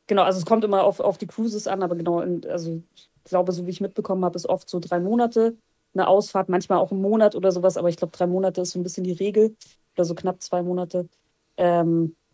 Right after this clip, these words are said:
ja, und dann bei Corona saßen die halt da fest, weil eben die, die Crew konnte nicht, erstmal nicht dahin fliegen und so und, ähm,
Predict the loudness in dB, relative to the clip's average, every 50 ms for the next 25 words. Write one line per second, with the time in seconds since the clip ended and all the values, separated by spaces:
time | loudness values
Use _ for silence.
0 | _ _ _ _ _ _ _ _ _ _ _ _ -10 -6 -2 0 2 4 6 6
1 | 6 6 6 4 6 6 8 6 6 6 4 0 2 4 4 4 4 4 2 2
2 | 0 0 2 2 2 4 2 2 2 2 2 2 2 2 4 4 4 4 2 -2
3 | -2 -2 -4 -4 -6 -8 -8 -10 -10 -8 -2 0 2 2 4 2 0 0 0 2
4 | 2 2 4 2 0 0 -2 -4 -4 -6 -12 _ _ _ _ _ _ _ 2 2
5 | 4 4 4 2 0 2 2 2 4 4 4 4 4 2 2 2 2 4 4 2
6 | 2 2 0 2 2 4 6 6 6 6 6 6 6 4 4 2 0 2 2 4
7 | 4 4 2 2 2 0 0 -2